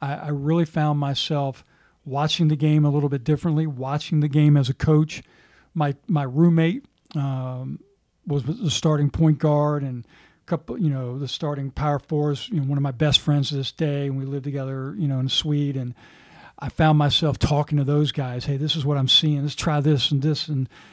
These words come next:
and, uh, I, I, you know, as I graduated, you know, I,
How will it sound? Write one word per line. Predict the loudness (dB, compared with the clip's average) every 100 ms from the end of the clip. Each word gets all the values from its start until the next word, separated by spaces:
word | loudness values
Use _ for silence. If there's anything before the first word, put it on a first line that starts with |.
| -20 _
and, | -2 0 -2 -2
uh, | -4 -4 -6 -8 -10 -14
I, | -18
I, | -18 -16 -6
you | -2
know, | 0 -2
as | -4 -2
I | -2
graduated, | -2 0 4 4 4 0 0 0 -2 -4 -10 _ _ _ _ -4
you | -2
know, | 0 -4 -6
I, | -8